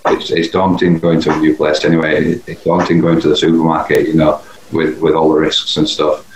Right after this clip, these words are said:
So to go somewhere completely new where you don't know anybody and it's a new experience,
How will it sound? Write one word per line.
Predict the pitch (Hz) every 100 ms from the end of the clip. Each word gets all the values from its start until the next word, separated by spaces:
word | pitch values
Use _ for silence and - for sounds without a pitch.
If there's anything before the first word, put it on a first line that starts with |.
| -
So | - -
to | 85
go | 90
somewhere | 90 87 85 82 78 -
completely | - 78 82 82 76
new | 76 80 78 78
where | 76 80 78
you |
don't | 78 80
know | 80
anybody | 80 76 73 73
and | 73 73 73 - -
it's | 69 69
a | 73
new | 76 80
experience, | 80 - 85 80 - - 76 73 76 -